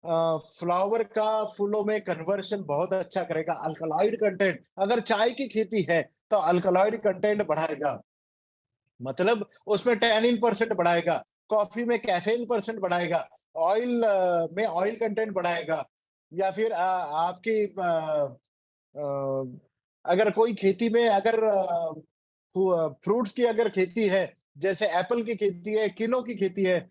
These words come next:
इन सभी एप्पल की या किनो की खेती या फलों की खेती में, केले की खेती में pigmentation बढ़ाएगा, उसका fragrance बढ़ाएगा, उसकी taste बढ़ाएगा, उसकी odor बढ़ाएगा, उसकी पैलेटेबल बढ़ाएगा,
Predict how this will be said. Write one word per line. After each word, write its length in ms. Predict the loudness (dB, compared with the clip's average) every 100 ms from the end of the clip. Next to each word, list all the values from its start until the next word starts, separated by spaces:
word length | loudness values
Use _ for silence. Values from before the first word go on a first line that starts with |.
| _
इन 380 | -2 2 2 0
सभी 380 | -2 -2 0 0
एप्पल 340 | 0 0 -2
की 180 | -2 -2
या 80 | -2
किनो 360 | -2 -2 0 -2
की 140 | -4
खेती 300 | -4 -2 0
या 60 | 0
फलों 360 | 0 2 0
की 140 | -2 -4
खेती 300 | -4 0 0
में, 220 | 0 -2 _ _ 0
केले 280 | 2 2
की 120 | 0 -2
खेती 320 | -2 0 0
में 240 | 0 -2 -8 -8
pigmentation 680 | -6 0 0 2 0 0 -2
बढ़ाएगा, 500 | 2 2 2 -2 -4 _ -8
उसका 260 | -2 -2
fragrance 580 | 0 2 2 2 0 0
बढ़ाएगा, 480 | 0 0 0 -2 -4 _ -8
उसकी 280 | -8 -4 -4
taste 500 | 2 4 4 2 2
बढ़ाएगा, 600 | 4 2 2 0 -2 -4 -8
उसकी 400 | -4 -2 -2 0
odor 520 | 2 4 4 2 2
बढ़ाएगा, 460 | 2 2 2 2 0
उसकी 460 | 0 -8 -8 -6
पैलेटेबल 560 | 0 2 2 2 2 2 0 0 -4 -2
बढ़ाएगा, 540 | 0 0 0 -2 -2